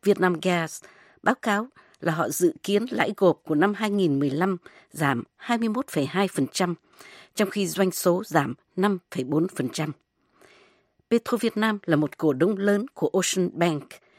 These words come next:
Trang mạng rickzone chấm com hôm nay nói rằng các tội mà ông Sơn bị cáo buộc diễn ra trong thời gian từ năm hai nghìn lẻ tám tới năm hai nghìn mười, khi mà ông Sơn còn là phó tổng giám đốc của Ocean Bank,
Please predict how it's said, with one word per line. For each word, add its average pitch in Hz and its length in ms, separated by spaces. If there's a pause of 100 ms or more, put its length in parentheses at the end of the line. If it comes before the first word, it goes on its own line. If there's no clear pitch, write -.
(500)
Trang 202 220
mạng 165 200 (200)
rickzone 196 680
chấm 202 180
com 170 280 (320)
hôm 240 180
nay 240 120
nói 226 120
rằng 160 260
các - 260
tội 180 300
mà 147 100
ông 185 160
Sơn 208 320
bị 156 100
cáo 190 180
buộc 170 260 (360)
diễn 196 280
ra 226 200
trong 208 220
thời 143 120
gian 196 300
từ 139 80
năm 180 180
hai 208 140
nghìn 190 160
lẻ 127 100 (100)
tám 165 240
tới - 180
năm 196 180
hai 196 140
nghìn 151 260
mười, 143 220 (560)
khi 226 280 (120)
mà 151 100
ông 190 200
Sơn 214 300 (100)
còn 147 160
là 131 100
phó 175 260
tổng 143 260
giám 175 220
đốc 220 180
của 151 100
Ocean 165 420
Bank, 160 260